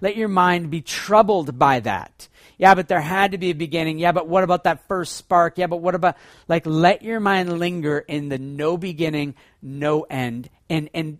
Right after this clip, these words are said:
the, the feelings that you're feeling in there of, "Whoa, I, I don't know if this could be true." That's, that should lead you to worship. "Oh my God, you had no beginning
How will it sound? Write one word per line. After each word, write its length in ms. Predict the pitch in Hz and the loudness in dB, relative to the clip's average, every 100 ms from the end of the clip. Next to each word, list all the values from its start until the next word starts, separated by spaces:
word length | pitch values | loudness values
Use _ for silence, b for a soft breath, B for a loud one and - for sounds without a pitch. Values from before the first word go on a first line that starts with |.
| _ | _
the, 220 | 156 165 | -2 -2
the 100 | 160 | -2
feelings 640 | 156 _ 214 220 254 240 190 | -12 _ -4 0 2 0 0
that 120 | 202 | -2
you're 200 | 185 208 | 0 -2
feeling 500 | - - 214 233 202 | -4 -6 -2 0 0
in 160 | 165 143 | -2 -2
there 280 | 135 127 | -4 -2
of, 140 | 131 147 | -4 -6
"Whoa, 320 | 233 - 294 | -8 -8 -2
I, 480 | 202 196 175 - 170 | 0 2 0 -4 -8
I 120 | - | -6
don't 160 | 220 214 | -6 -4
know 80 | 196 | -4
if 80 | |
this 160 | 170 - | -4 -10
could 80 | 170 | -12
be 100 | 170 | -12
true." 160 | - 233 | -12 -8
That's, 260 | 190 190 - _ b b - | -8 -8 -16 _ b b -6
that 180 | 185 | -6
should 160 | - 196 | -6 -10
lead 240 | 190 185 | -8 -8
you 60 | 151 | -6
to 100 | 175 | -6
worship. 600 | 147 160 196 - 135 _ - _ _ _ _ _ _ _ _ _ _ _ _ - | -2 0 0 -2 -8 _ -20 _ _ _ _ _ _ _ _ _ _ _ _ -4
"Oh 640 | 175 185 190 170 143 120 _ _ _ _ | 0 0 0 -2 -6 -14 _ _ _ _
my 680 | - 165 160 156 151 147 135 _ _ _ _ 151 | -14 -6 -2 -2 -2 -4 -8 _ _ _ _ -14
God, 420 | 156 135 127 120 | -10 -8 -8 -10
you 280 | 117 139 160 | -14 -12 -12
had 300 | 120 143 127 | -8 -8 -10
no 360 | 131 135 143 147 | -14 -12 -10 -10
beginning 640 | 147 139 139 123 117 117 | -12 -10 -10 -8 -10 -14